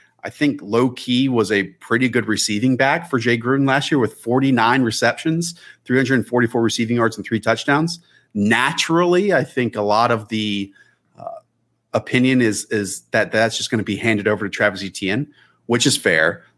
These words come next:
But we have seen Darrell Bevell handle, like, a three-headed backfield. It happened last year with the Lions. And Adrian Peterson got forty-two percent of the carries last season for Detroit, a bad team. They still ran the ball. DeAndre Swift got thirty-one percent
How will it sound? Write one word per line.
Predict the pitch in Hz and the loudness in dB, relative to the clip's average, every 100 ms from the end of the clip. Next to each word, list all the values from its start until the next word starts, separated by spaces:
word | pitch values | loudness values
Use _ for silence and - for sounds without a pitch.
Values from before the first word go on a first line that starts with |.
| _ | _
But | 135 135 | -2 0
we | 185 | 0
have | 254 | 0
seen | - 214 180 | 0 0 0
Darrell | 139 127 | 0 0
Bevell | 113 110 110 107 - | 0 0 0 -2 -6
handle, | - 135 147 127 | -4 0 0 0
like, | 107 107 | 0 -2
a | 95 | -4
three-headed | - 107 123 127 113 | -6 -4 -2 0 0
backfield. | 110 143 - - - - | -2 -2 -6 -14 -14 -10
It | 110 | -4
happened | 123 143 127 | -2 0 0
last | 101 127 - | 0 0 0
year | 139 | -2
with | 123 | 0
the | 113 | 0
Lions. | 113 170 - 127 - - _ _ _ - | 0 0 -4 -6 -8 -8 _ _ _ -4
And | 113 110 104 - - | 0 2 0 -8 -4
Adrian | 117 120 147 | -2 2 0
Peterson | 107 135 147 151 | 2 0 2 2
got | 131 - | 2 -2
forty-two | 120 123 139 135 | -2 0 0 -2
percent | 135 143 - 120 - - _ _ _ - | -2 -2 0 0 -2 -14 _ _ _ -8
of | 104 | -6
the | 117 | -2
carries | 123 123 113 | 0 0 2
last | 117 117 | 0 0
season | 123 117 127 | -2 -2 -2
for | 117 | -2
Detroit, | 107 113 110 117 | -4 -2 0 0
a | 127 113 | 0 0
bad | 92 110 123 120 | 0 0 0 -2
team. | 98 113 156 _ | -2 -2 -4 _
They | - | -4
still | 117 123 123 | -2 0 0
ran | 113 120 | 2 2
the | |
ball. | 104 101 127 - _ - | 2 0 0 -6 _ -4
DeAndre | 120 127 139 | 0 2 2
Swift | - 143 | 0 0
got | 160 - | 0 0
thirty-one | 143 156 117 117 | 0 2 2 0
percent | - 139 117 - | -2 -4 -4 -4